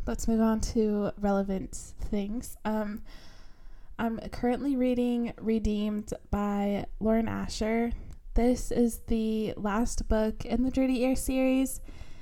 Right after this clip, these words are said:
Um, I feel ready to finish this series and just have the closure. These books are so good. I will read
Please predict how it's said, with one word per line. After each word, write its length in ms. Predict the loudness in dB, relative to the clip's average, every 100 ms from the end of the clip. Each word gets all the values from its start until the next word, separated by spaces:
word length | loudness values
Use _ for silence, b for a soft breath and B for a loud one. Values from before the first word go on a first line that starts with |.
| B B B B B -2
Um, 340 | 0 2 0 0
I 80 | 2
feel 260 | 6 4
ready 580 | 6 2 2 2 2 0 -2
to 100 | -2
finish 460 | 0 0 2 0 2
this 160 | 0
series 960 | 0 0 2 2 2 4 2 0 -4 2 B B B B -10 -14 -12
and 640 | -4 0 0 0 -2 -4 -8 -10 B B -10 -14 -14 -12 -2
just 340 | 0 2 4
have 460 | 2 2 0 -2 0
the 100 | 0
closure. 640 | 2 2 2 2 0 0 -4 B B B B B B
These 200 | 0 0
books 280 | 2 2 2 -4
are 120 | -4
so 360 | -2 0 0
good. 340 | 2 0 0 0 -2 -2
I 140 | -2 2
will 220 | 2 2
read 480 | 2 0 2 0